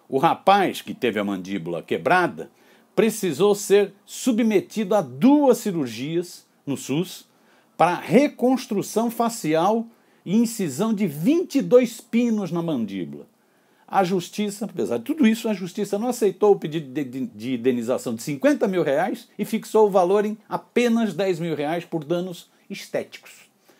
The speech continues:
No Brasil de Jair Bolsonaro,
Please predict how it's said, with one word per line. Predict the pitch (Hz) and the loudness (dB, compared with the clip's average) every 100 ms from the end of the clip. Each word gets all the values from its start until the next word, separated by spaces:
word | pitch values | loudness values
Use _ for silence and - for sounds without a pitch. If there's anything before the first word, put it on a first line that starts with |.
| _ _ _ | _ _ _
No | - 175 | -6 -4
Brasil | 165 151 143 127 190 | -2 0 0 0 -4
de | 127 | -2
Jair | 139 131 | 0 2
Bolsonaro, | 113 120 - 113 127 170 156 78 | 0 -2 -2 -6 -2 0 0 -4